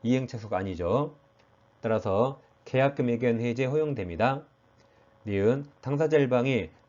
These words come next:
토지거래 허가 신청 절차에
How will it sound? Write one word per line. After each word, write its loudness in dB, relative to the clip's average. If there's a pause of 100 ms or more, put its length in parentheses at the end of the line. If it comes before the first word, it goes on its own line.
토지거래 2
허가 0 (200)
신청 -4
절차에 0